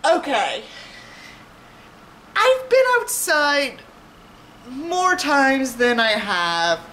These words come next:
lately. Normally I would go out more, but because of the pandemic we're in, I am limiting my time in public so I don't get a higher risk of contamination.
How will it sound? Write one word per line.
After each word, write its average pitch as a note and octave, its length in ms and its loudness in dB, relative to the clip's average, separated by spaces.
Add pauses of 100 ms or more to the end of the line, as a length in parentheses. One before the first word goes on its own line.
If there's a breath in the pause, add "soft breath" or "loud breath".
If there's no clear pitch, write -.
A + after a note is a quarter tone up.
(1500)
lately. A3 760 -4 (1900)
Normally G#3+ 540 -2
I F3 80 2
would E3+ 160 -4
go E3+ 160 2
out D#3 260 -2
more, F#4 440 4
but C4 200 2
because B3+ 360 -2
of - 40 -16
the F#3 120 0
pandemic G#3 760 0
we're C#4+ 260 2
in, C4+ 320 0 (480 loud breath)
I G#3+ 880 2
am F3 420 -2
limiting F#4 560 2
my D4+ 260 2
time G#3+ 500 -2
in D#3+ 140 -10
public C4+ 680 0 (400 loud breath)
so A#3 280 2
I A#3 180 4
don't G3 220 -4
get G3 140 -2
a F#3 60 0
higher E3 360 -2
risk G#2+ 220 -8
of E3+ 100 -6
contamination. G#3 840 -2